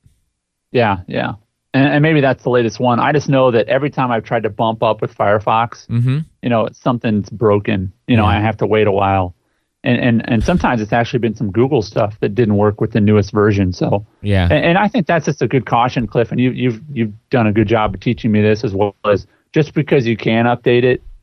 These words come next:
Speaker 1: does not mean that you should.
Speaker 2: Right.
Speaker 1: You know, uh, and that's sort of universal, you know, uh, because if you have other things that are connected to that,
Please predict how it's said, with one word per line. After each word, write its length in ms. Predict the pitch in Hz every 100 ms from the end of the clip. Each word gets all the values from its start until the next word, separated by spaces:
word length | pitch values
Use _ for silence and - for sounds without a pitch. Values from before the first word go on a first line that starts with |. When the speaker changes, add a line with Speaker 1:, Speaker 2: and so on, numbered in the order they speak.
| _ -
Speaker 1:
does 140 | 127
not 240 | 110 110 110
mean 180 | 107 101
that 120 | 101
you 100 | 98
should. 520 | 92 113 95 87 85 _ -
Speaker 2:
Right. 340 | 104 87 82 - -
Speaker 1:
You 100 | 113
know, 260 | 104 98 98 _ _ -
uh, 40 |
and 180 | 117 123
that's 220 | 160 165 - -
sort 200 | - 127
of 100 | 98
universal, 720 | 120 110 104 107 - 113 113 _
you 80 | 117
know, 240 | 104 98 101 _ _ _ -
uh, 140 | 113
because 460 | 101 117 123 104 -
if 200 | - 107
you 80 | 120
have 240 | 113 117
other 260 | 110 117 117
things 300 | - 117 104
that 100 | 107
are 80 | 98
connected 480 | - 107 113 - -
to 80 | 113
that, 340 | 101 95 98